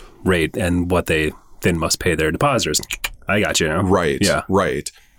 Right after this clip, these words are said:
Speaker 2: Right. And so obviously the bank is paying their depositors a lower percentage than, you know, than the interest on the loans. Um, but, you know, if there's a big change that, like that, then the bank, you know, and, and they're gonna lose money.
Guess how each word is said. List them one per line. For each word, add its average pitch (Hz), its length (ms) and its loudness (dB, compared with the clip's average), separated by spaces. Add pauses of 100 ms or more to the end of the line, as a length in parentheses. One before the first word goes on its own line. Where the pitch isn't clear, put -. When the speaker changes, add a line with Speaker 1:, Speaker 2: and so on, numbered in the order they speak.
(160)
Speaker 2:
Right. 95 280 2
And 104 100 2
so - 80 4
obviously 151 440 2
the 107 100 2
bank 113 300 2
is 98 260 2
paying 107 460 2
their 90 120 4
depositors 85 800 2 (160)
a 92 60 -4
lower 98 320 4
percentage 85 560 0
than, 78 340 -2
you 85 80 -2
know, 78 140 2
than 87 220 2
the 85 120 0
interest 87 380 -2
on 78 100 0
the 76 80 -2
loans. 78 560 0 (360)
Um, 85 360 2
but, 101 240 0
you 101 140 4
know, 92 120 4
if 87 180 2
there's 98 200 4
a 95 80 2
big 90 240 2
change 151 380 2
that, 98 160 4
like 90 160 2
that, 87 220 0
then 92 120 2
the 85 60 2
bank, 104 340 0 (320)
you 98 120 0
know, 85 120 4
and, 80 160 2
and 87 240 2 (520)
they're 110 180 4
gonna 113 160 4
lose 101 260 4
money. 85 400 -2